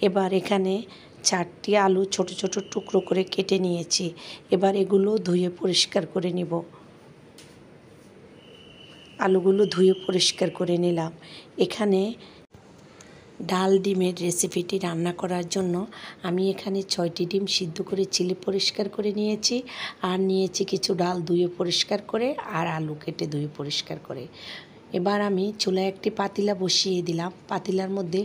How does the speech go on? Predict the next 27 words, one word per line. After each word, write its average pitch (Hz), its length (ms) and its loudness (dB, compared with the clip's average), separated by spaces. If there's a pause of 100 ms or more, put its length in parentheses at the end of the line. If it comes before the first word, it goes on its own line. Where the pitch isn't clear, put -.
(380)
পরিমাণ 196 380 2
মতো 208 240 0
কিছু 175 280 -4 (100)
তেল 180 220 0
দিয়ে 170 200 -2
দিলাম, 160 300 -4 (180)
সাথে 196 300 -2
দিয়ে 196 220 -2
দিলাম 208 240 -2 (100)
কিছু - 300 -6
পেঁয়াজ 175 380 -2
কুচি। - 340 -6 (720)
এবার 190 320 2 (160)
সাথে - 400 0
দিয়ে 196 240 0
দিলাম 190 300 0 (600)
এক 180 220 -2
টেবিল 185 300 2
চামচ 190 440 0 (640)
রসুন 175 360 2
বাটা, 160 280 -6 (160)
আর 175 140 -4 (120)
দিয়ে 175 200 -2
দিব 165 180 -6 (240)
এক - 140 -8
টেবিল 175 260 -2
চামচ 190 380 -2